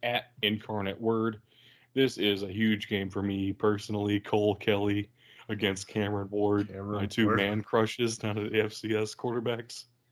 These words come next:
Speaker 1: <laughs> So, <laughs> absolutely fascinated by this game. I'm really gonna try to find this one and watch it. Um, it should be, should be a pretty awesome game.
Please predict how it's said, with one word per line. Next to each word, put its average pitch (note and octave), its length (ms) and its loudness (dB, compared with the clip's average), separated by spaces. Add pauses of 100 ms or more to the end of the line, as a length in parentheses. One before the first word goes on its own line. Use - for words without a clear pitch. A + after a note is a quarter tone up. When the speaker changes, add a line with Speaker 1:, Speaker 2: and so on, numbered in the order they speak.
(220)
Speaker 1:
<laughs> - 100 -10 (540)
So, - 520 -6 (420)
<laughs> - 60 0 (800)
absolutely A2 580 -2
fascinated F#2+ 680 -2
by F#2 120 -2
this F#2 160 -2
game. F#2+ 300 -2 (880)
I'm G2+ 200 -2
really G#2 240 6
gonna G2 200 2
try G#2 240 2
to F#2+ 80 4
find G#2 320 2
this G2+ 160 0
one G2+ 140 2
and F#2 120 0
watch F#2+ 320 -2
it. F#2+ 140 4 (300)
Um, F#2+ 380 0 (220)
it F#2+ 160 -2
should G2 280 -4
be, G2+ 340 2 (1300)
should A#2 240 -2
be A2+ 80 4
a G#2+ 40 6
pretty A#2 240 0
awesome G#2 360 2
game. G2 260 -6